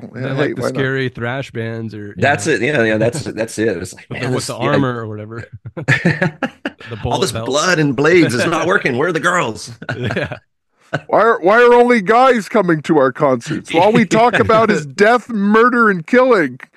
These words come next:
Speaker 1: Yeah. <laughs>
Speaker 2: Where's my mom?
Speaker 3: It's true.
Speaker 2: Who's your favorite hair band?
Speaker 3: My favorite hair band? Uh,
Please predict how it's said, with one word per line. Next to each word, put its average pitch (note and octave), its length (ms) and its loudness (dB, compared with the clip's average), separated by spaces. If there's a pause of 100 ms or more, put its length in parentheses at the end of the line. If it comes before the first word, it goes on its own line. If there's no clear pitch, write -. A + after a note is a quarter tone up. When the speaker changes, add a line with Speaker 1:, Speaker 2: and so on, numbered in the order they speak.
(160)
Speaker 1:
Yeah. C#3 280 -4
<laughs> E3 840 -4 (1600)
Speaker 2:
Where's A3 320 4
my A#3+ 180 2
mom? A3+ 600 2 (1160)
Speaker 3:
It's - 200 -12
true. - 400 -8 (280)
Speaker 2:
Who's F#3 260 4
your G#3 100 4
favorite G3+ 340 2
hair F3 200 4
band? G#2+ 440 -2 (1400)
Speaker 3:
My A2 80 -4
favorite E3+ 500 -2
hair A2+ 320 -2
band? D#2+ 500 -8 (880)
Uh, A2+ 520 -2